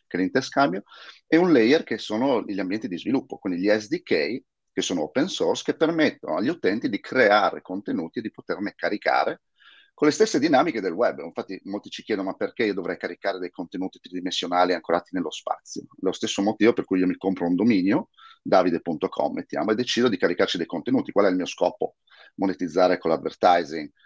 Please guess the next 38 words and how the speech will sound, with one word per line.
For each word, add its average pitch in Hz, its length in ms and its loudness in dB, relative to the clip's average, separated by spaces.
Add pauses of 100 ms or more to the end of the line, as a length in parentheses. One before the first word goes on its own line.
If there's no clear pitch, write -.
creare 95 300 -2
un 87 80 -6
sistema 85 360 -10
di 78 80 -12
e-commerce, 76 600 -6
far 104 140 0
giocare 87 580 -2
la 82 140 -4
gente, 80 560 -8
introdurre 92 460 -6
un 90 40 -6
modello 90 300 -2
freemium 90 460 -4
per - 120 -8
cercare 85 300 -6
di 87 80 -4
guadagnare 82 540 -2
poi 80 180 -4
su - 160 -14
altri 78 300 -4
ambiti. 85 280 -6
Quindi 127 240 2 (500)
questo 151 300 2
è 107 60 4
quello 107 180 6
che 104 120 -2
facciamo. 101 320 0
Il 120 60 4
web, 151 340 4
come 110 200 -2
hai 98 100 0
detto 101 240 -4
giustamente 107 540 -6
prima, 151 220 -2
portato 139 640 0
in 123 80 -4
una 120 160 -6
dimensione 113 640 -8